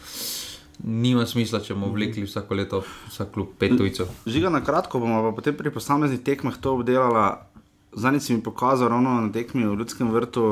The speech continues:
Speaker 2: eh, bizarno var situacijo, mislim, da iz Anglije, ne. Ehm, rabimo var v Sloveniji nujno že ali ne?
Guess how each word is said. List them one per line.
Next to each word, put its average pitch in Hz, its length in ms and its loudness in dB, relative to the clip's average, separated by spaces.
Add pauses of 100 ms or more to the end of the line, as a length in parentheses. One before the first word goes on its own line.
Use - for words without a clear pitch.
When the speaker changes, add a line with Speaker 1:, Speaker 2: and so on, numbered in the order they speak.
(120)
Speaker 2:
eh, 95 240 -2
bizarno 110 480 2
var 113 180 2
situacijo, 110 500 -2
mislim, 107 220 -4
da 101 60 -2
iz 98 80 -2
Anglije, 110 340 0
ne. 104 200 -4 (420)
Ehm, 104 1000 0 (880)
rabimo 127 360 2
var 123 160 0
v 131 60 -4
Sloveniji 123 520 0
nujno 120 360 0
že 113 160 -2
ali 107 240 0
ne? 101 320 -4